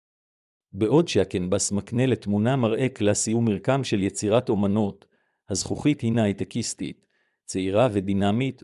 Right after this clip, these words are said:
ומאפשרת לכם להפוך תמונה אישית שצילמתם בעצמכם לתמונה שמשדרת אופנתיות וקדמה טכנולוגית המשתלבת מעולה עם העיצוב המודרני של הבית שלכם.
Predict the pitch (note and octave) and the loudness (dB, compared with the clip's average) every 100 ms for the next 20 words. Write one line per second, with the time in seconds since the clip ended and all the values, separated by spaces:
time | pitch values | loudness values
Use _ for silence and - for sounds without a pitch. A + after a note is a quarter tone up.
0 | B2+ A#2+ G2+ - C#3+ C3+ C3 A2+ C#3+ A#2 | -4 -2 -2 0 2 2 0 -2 0 0
1 | G#2 - C#3+ - - G#2 A2+ B2+ A2 - | 0 2 0 0 -4 -2 0 0 -2 -6
2 | C#3 C#3 - - G2+ A2 B2+ - G2 F#2+ | -6 -6 -8 -4 0 0 0 -2 -2 0
3 | F#2+ - G#2 - C#3 B2 - G#2+ B2 C3+ | 0 0 -6 -2 -2 -2 -2 -2 0 -2
4 | A#2+ A2 G2+ G2+ A#2 C#3+ - B2+ - G#2 | -2 -2 -2 -2 0 0 0 -4 -4 -4
5 | G#2+ A#2+ C3 G2 G2 G2+ A#2+ D3 C3 A#2+ | 0 -2 -2 -6 -6 -4 -2 -2 -4 -4
6 | A#2 G#2 C3 A#2+ B2+ G#2+ G#2 G#2 G#2 C#3 | 0 2 2 0 -2 -2 -2 -2 0 0
7 | C#3 A#2+ G#2 G2+ A#2 C#3 B2+ G#2 G2 - | 0 -2 -2 0 0 0 0 -2 -2 -2
8 | B2 G#2+ G2 G2 A#2+ B2 A2+ G#2+ G2 G2 | 0 0 0 2 2 0 -2 -2 0 2
9 | G2+ F#2 E2+ - - E2+ - C2 | 2 0 -8 -8 -4 -4 -6 -10